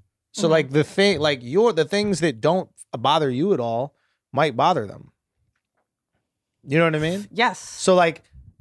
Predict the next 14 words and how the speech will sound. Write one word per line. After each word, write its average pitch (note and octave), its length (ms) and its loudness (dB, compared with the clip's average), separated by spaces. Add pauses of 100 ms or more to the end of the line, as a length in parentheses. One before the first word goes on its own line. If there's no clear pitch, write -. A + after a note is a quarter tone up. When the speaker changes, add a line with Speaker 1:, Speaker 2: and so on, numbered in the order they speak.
Speaker 1:
I'm B3 220 2
not A#3 260 0 (180)
talking F3 380 0
to C#3 200 -6 (160)
just D3+ 320 0
my C3 220 0
wife. C#3+ 520 2
I'm D3+ 160 -6
talking D3+ 260 0
to, D3 60 -2
like, C3+ 200 0 (120)
how C#3+ 240 -4
my C3+ 200 -6
wife C3 440 -4